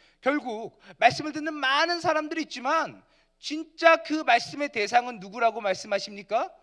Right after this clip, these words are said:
그 말씀을 듣고 지켜 행하는 자. 예수님께서는 씨 뿌리는 자의 비유를 통해서 이 사실을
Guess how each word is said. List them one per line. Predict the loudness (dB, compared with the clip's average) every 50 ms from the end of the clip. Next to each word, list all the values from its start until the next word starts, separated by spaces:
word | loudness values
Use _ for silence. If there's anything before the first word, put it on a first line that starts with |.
| _ _ _ _
그 | -12
말씀을 | -8 -8 -8 -8 -8 -14 -16
듣고 | -16 -16 -12 -6 -4 -4 -4 -4 -6 -18 _ _ _ _ _
지켜 | -16 -16 -16 -16 -10 -4 -2 -2 -2 -4 -10 _ _ _ _ -14 -12
행하는 | -10 -6 -6 -6 -6 -8 -8
자. | -4 -4 -4 -4 -6 _ _ _ _ _ _ _ _ _ _ -6
예수님께서는 | -6 -6 -4 -4 -6 -6 -6 -6 -8 -6 -6 -6 -6 -6 -8 -10 -12
씨 | -12 -8 -6 -6 -6 -4
뿌리는 | -4 -4 -4 -4 -6 -4 0
자의 | 2 2 2 2 0 -2
비유를 | -10 -12 -10 -10 -12 -12
통해서 | -14 -12 -12 -10 -8 -6 -6 -6 -8 _ _ _ _ _ _
이 | -14 -14 -12 -8
사실을 | -2 2 2 2 2 0 -12 -10 -8 -8 -8 -8